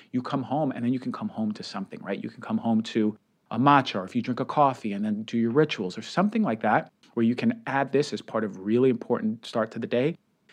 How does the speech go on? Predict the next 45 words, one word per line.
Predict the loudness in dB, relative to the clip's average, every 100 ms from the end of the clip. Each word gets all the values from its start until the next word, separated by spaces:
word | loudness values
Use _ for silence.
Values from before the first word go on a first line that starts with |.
| -14
seeing | -8 0 4 6
that | 4 0
red | 0 0
light | 0 -4 -6 -10 _ _ _ _ _
right | 4 6 8
when | 6 6
it's | 4
coming | 4 4 6
up | 4 0
from | 2 2
the | 4
horizon | 4 4 2 0 -6
is | -8
so, | -2 0
so | 0 0
important. | -2 -4 -4
It's, | -2
it's, | -2 -2
you, | 0 0 -2
it's, | -2
you're | 0
gonna | 0 0
catch | -2 -2 -2
it, | -2
like, | -2 -2 -6 -20 -6
within | -4 -2 -2
five, | 4 4 4
ten | 0 -2
seconds. | 0 -2 -2
You're | -4
gonna | -4
get | -2 0
that | 0 -2
really | 0 4 6 6
bright | 4 2 0
light | 0 0
as | -2
soon | -4 -2
as | -2
the |
sun | -4 0
comes | 0 0 -2
over | -2
the |
horizon. | 0 0 0 -2 -6